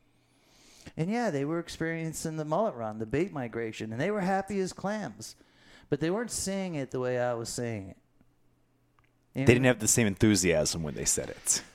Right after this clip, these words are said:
Speaker 1: No, they were enthused and they were happy, but they didn't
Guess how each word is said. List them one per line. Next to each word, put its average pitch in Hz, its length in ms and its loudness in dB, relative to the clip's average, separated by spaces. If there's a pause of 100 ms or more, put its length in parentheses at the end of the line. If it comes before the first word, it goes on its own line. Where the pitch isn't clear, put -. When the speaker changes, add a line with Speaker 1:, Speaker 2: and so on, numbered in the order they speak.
(400)
Speaker 1:
No, 285 340 0 (140)
they 233 140 0
were 311 180 -2
enthused 214 580 -2
and 147 80 -8
they 185 100 -4
were 190 120 -6
happy, 202 420 -2
but 147 240 -4 (640)
they 185 160 0
didn't 220 420 -4